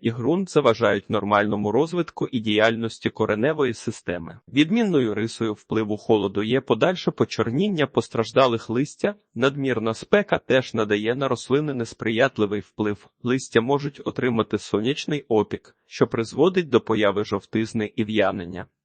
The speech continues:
На відміну від наслідків впливу низьких температур, при сонячному опіку з'являються невеликі плями білясто-жовтого відтінку. Всупереч думці, що сонячний опік виникає через дощування листя в денний час,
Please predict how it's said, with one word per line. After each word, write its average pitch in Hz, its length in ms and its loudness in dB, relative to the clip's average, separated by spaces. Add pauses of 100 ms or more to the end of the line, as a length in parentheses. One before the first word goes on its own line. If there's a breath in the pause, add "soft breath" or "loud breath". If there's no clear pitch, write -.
На 117 120 2
відміну 143 440 0
від 107 180 -2
наслідків 107 600 0
впливу 131 440 -2
низьких 110 440 -2
температур, 101 640 -2
при 113 200 -6
сонячному 135 680 -2
опіку 110 500 0
з'являються 131 720 0
невеликі 131 500 0
плями 123 360 0
білясто-жовтого 110 960 0
відтінку. 104 760 -6
Всупереч 175 600 4
думці, 139 460 0
що 147 180 2
сонячний 110 640 -2
опік 131 400 2
виникає 110 560 4
через 110 340 -4
дощування 110 640 0
листя 113 380 2
в 107 80 -8
денний 110 380 2
час, - 520 -4